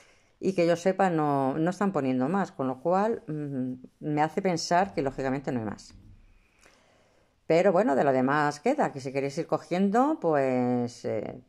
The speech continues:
pues lo po-, lo podéis ir cogiendo, por si acaso, <laughs> por si acaso. Mirad, este también es muy mono, este en verde. Es diferente al negro, es también como de peluchito, pero es diferente, es otro estilo. En verde, pues, mm, a ver, el negro va con todo. Hola, buenas tardes a todos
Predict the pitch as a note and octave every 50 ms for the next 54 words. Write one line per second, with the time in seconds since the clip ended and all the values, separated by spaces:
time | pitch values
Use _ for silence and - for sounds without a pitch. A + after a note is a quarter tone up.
0 | _ - - _ _ _ - - - - - - - - - - - A#2 G#2 D2+
1 | E2 A2 A#2+ A#2+ - B2+ C3+ C3+ B2+ B2+ B2+ C3+ B2+ - F#3 G3 G#3+ G3 C#3 C3+
2 | C#3 C3+ C#3 C#3 B2+ - F3 E3 - - - A3+ G3+ F#3+ - - - _ - -
3 | - E3+ E3+ - - D3 C#3 - D#3 D#3+ D#3+ - D3+ D#3 C#3+ C3+ C3 C#3 C#3+ C#3+
4 | - F#3 E3 C3+ B2+ C#3 D#3+ F3+ E3+ C3 A#2 C3 E3+ F#3+ E3 B2+ B2+ B2+ - B2+
5 | B2+ B2+ D3 E3+ F3 D#3 C#3+ D3+ G3 A#3+ - - - - - - _ - F#3+ G#3
6 | B3 B3+ B3+ B3 F#3+ G3+ A#3+ A#3+ F#3 D#3 C#3+ D3 D3 C#3+ C3 B2+ C3 C3 D#3+ D#3+
7 | - F3 F3+ F#3 F3+ D#3+ D#3+ D3 C#3 C3 B2+ B2+ C3 C3 B2 B2 B2 - - A3
8 | G#3+ - F3 F#3 B3 D4 - - - _ _ _ _ _ _ _ _ _ _ -
9 | D#3 D3+ E3+ F3 F3 F3+ F3 - C#3 B2+ C3 C3 C3 - C#3 D3 D3 - - C#3
10 | C3+ C3+ C3+ C3+ C3 C3+ C3 C3 - - - E3 F#3+ G3+ G3 F#3+ A3+ D4+ D4 -
11 | - D3 D3 C#3+ C#3+ D3 D#3 D#3+ E3 F#3 A#3 B3+ B3 - D#3 C#3+ C3+ C3 B2 B2
12 | - C#3 C3+ C3 B2+ B2 B2 A#2+ A#2+ B2 C3+ - - - B2+ - D#3 D3+ C#3 C3+
13 | C3+ C3 C3+ C3+ C#3 C#3+ C#3+ D3+ E3+ F3 E3 C#3+ B2 - C3 C3 B2 C#3+ C3 C3+
14 | B2 F#3+ G#3+ A#3 A#3 A3 A3 A3 A3+ A3+ G#3 G#3+ G#3 G3+ G3+ - G#3+ G#3 G3 F#3
15 | G3+ G3 G#3 G3+ G3+ G#3 G3+ G3+ G#3+ G#3+ G#3+ G#3+ G#3 - -